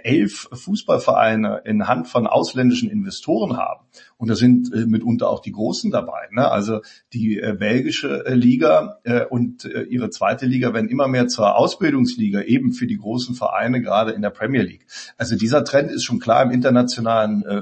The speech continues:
Fußball, äh, zu beobachten. Ähm, nichtsdestotrotz ist es natürlich ein, äh, ein gewaltiger Unterschied, mit welchem Anspruch du da, äh, hingehst. Kaderplanung hin, Kaderplanung her, äh, kann mitunter natürlich auch, äh, schief gehen.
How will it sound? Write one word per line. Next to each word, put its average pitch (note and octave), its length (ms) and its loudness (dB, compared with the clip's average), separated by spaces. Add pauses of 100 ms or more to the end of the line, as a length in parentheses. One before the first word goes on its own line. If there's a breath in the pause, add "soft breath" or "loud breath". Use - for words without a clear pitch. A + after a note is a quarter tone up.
(120)
Fußball, A#2 640 -2
äh, G#2 160 -6
zu A2+ 200 -4
beobachten. A2+ 720 0 (420 loud breath)
Ähm, B2+ 420 2
nichtsdestotrotz D3 920 2
ist C#3 160 0
es C#3+ 100 -2
natürlich C3+ 520 0
ein, C3+ 200 -6
äh, B2 260 -2
ein B2 100 2
gewaltiger B2 500 2
Unterschied, B2+ 500 -2
mit A#2 120 -8
welchem A#2+ 260 0
Anspruch C#3 420 -4
du B2 140 -2
da, A2+ 240 4
äh, A2 260 -4
hingehst. B2 640 2
Kaderplanung A#2+ 800 4
hin, F3+ 340 0
Kaderplanung A#2+ 920 0
her, B2 380 2 (360 loud breath)
äh, C3 180 2
kann C#3+ 200 0
mitunter C#3+ 360 -2
natürlich C3 500 -4
auch, - 240 -2
äh, C3 240 -8
schief - 380 -6
gehen. F3 400 4